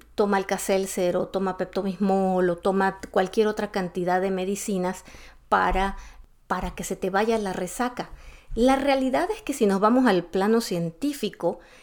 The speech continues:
la única forma en que pudiéramos acelerar este proceso es que pudiéramos darle a nuestro organismo más enzimas,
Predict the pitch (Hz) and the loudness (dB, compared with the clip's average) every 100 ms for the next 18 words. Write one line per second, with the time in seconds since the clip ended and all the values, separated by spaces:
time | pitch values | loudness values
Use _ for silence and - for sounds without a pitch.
0 | - 240 254 247 285 359 403 - 220 202 | -4 4 4 4 2 0 -4 -4 -6 -6
1 | - - 240 262 190 - - _ 240 220 | -6 2 2 4 -2 -8 -18 _ 2 2
2 | 208 208 - 208 202 208 214 262 294 277 | 0 -6 -6 -4 -4 -2 2 2 0 -4
3 | 269 185 - 190 170 196 233 - 247 247 | -4 -6 -6 -6 -4 -2 -4 -6 -6 -2
4 | 254 247 202 - 196 - - - - - | -2 -2 -4 -4 -10 -12 -20 -20 -18 -2
5 | 269 269 269 254 262 285 277 233 240 254 | -2 0 -2 2 2 4 4 4 4 4
6 | 254 233 220 196 196 202 233 254 233 233 | 4 4 0 0 2 2 4 4 4 4
7 | 254 262 240 226 - 285 247 185 220 | 2 2 2 2 0 2 2 2 -2